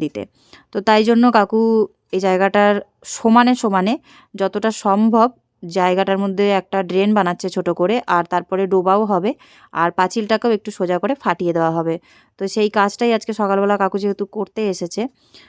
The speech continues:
তো আমি তারপর একটু চা করে দিলাম, যেহেতু বাইরে তো তোমরা দেখলেই প্রচণ্ড কুয়াশা পড়েছে আর প্রচণ্ড ঠান্ডা। আর সকালবেলা দেখবে একটু চা খেয়ে কাজকর্ম করলে না, মানে, কাজ করার এনার্জিটাও পাওয়া যায়।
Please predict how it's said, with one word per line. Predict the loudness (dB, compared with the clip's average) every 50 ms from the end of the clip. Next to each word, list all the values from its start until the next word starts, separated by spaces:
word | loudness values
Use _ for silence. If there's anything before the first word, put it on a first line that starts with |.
| _ _ _ _ 0
তো | 2 2 4 4 2 2
আমি | 2 2 2 2 2 2
তারপর | 2 0 2 0 0 0 0
একটু | -2 -6 -4 0
চা | 2 2 2 2 0
করে | 0 -2 0 0
দিলাম, | 0 0 0 0 0
যেহেতু | 0 0 0 0 -2 0 0
বাইরে | 2 2 2 0 -2
তো | -2 -4 -2
তোমরা | -2 -2 -2 -2 0 -2
দেখলেই | -4 -2 -2 0 0 0 0 -2
প্রচণ্ড | -4 -4 -2 -2 -2 0 0 -2 -2 0
কুয়াশা | 0 0 0 0 -2 -4 -4 -2
পড়েছে | -2 -2 -2 -4 -4 -4 -2 0
আর | -2 -2 -4 -6
প্রচণ্ড | -8 -8 -6 -4 -4 -4 -2 -4 -6 -6
ঠান্ডা। | -6 -6 -4 -4 -2 -2 -4 -4 -6 _ _ -20 -20 -20 -14 -8
আর | -8 -6 -2 -2
সকালবেলা | 0 2 2 2 4 4 2 2 2 2
দেখবে | 0 2 2 0 0
একটু | -2 -6 -8 -2
চা | 0 0 0 0 -2
খেয়ে | -4 -6 -2 0
কাজকর্ম | -2 -2 -2 -2 -4 -2 -2 -2 -4 -2
করলে | -2 -2 0 0 2
না, | 0 0 0
মানে, | -2 -4 -4 -4
কাজ | -4 -4 -4 -4
করার | -2 0 0 2 0
এনার্জিটাও | 0 -2 -4 -6 -6 -4 -2 -2 -2 0
পাওয়া | -2 -2 -2 -4
যায়। | -6 -10 -16